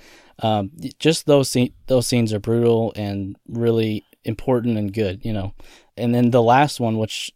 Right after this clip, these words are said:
is probably my favorite, is the scene bef-, between Mark Ruffalo and Michael Keaton.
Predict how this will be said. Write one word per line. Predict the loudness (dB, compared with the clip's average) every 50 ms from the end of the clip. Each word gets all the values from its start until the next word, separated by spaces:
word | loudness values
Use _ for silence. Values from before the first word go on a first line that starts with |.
| _ -8
is | -8 -8 -8
probably | -6 -6 -2 -2 0 0 0 2 2 4 2 2 0 -2
my | -6 -6 -6
favorite, | -8 -8 -4 -4 -2 -2 -4 -6 -10 -12 -12 _ _ _ _ _ _ _ -4
is | -2 0 0 -2 -4 -4
the | -6 -6
scene | -4 -2 0 2 4 4 4
bef-, | 2 0 -2 -6 _ -10
between | -10 -8 -8 -4 -4 -2 -2 0 0
Mark | 0 0 -2 -2 0
Ruffalo | 2 2 2 0 -2 -4 -2 -2 0 0 -2 -4 -6 -8 _ _ _ _ _ _ _ -6
and | -4 -2 -2 -2 -2 -2 -2 -2 -4 -4 -6 -8 -10 -8
Michael | -4 -4 -2 -4 -4 -8 -14
Keaton. | -12 -8 -6 -6 -4 -2 -2 -2 -2 -4